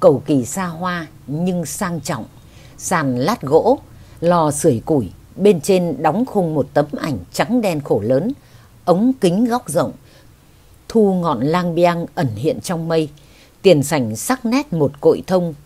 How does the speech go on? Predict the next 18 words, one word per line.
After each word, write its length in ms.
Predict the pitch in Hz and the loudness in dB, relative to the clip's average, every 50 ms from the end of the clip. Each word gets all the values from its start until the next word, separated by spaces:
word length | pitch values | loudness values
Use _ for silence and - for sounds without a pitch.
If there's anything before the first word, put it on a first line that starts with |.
| - | 0
cuồn 240 | - 185 165 131 113 117 | 4 4 4 4 2 -2
cuộn 200 | - 151 147 - - | 0 0 0 0 0
nổi 340 | 131 131 139 143 151 139 107 90 | -2 -2 0 0 0 0 -2 -2
rễ 240 | 90 101 135 190 226 | -2 -2 0 0 0
gân 240 | 185 180 180 151 139 | 2 0 0 0 -2
guốc, 280 | 139 170 240 262 - - - - - - - - - | -2 -2 -2 -2 -4 -10 -20 -20 -20 -20 -20 -14 -10
rồi 360 | - 135 123 175 170 156 147 | -4 2 6 8 8 8 8
mờ 340 | 143 143 151 165 170 160 156 | 6 4 6 6 8 8 8
nhòe 380 | 147 139 139 156 151 147 143 131 | 8 6 4 4 4 4 2 2
vài 280 | 107 123 151 151 143 | 0 -2 -2 -2 -2
con 280 | 135 - 185 185 170 156 | -2 0 -2 -2 0 0
ngựa 240 | 156 156 135 104 - - - - - - - - | 2 2 2 0 -2 -6 -16 -20 -20 -20 -20 -12
với 360 | - 139 143 170 170 196 247 269 | -4 2 4 4 4 4 4 2
người 340 | 247 214 180 156 139 127 | 4 6 6 6 6 4
sắc 400 | 113 - - 247 269 - - - | 2 -2 -2 -2 -2 -4 -2 0
tộc 220 | - 165 - - - - | 0 0 0 0 -8 -8
rong 300 | - 143 190 175 175 160 | -4 0 0 0 0 -2
ruổi. 280 | 139 - 151 120 98 | 0 0 0 0 0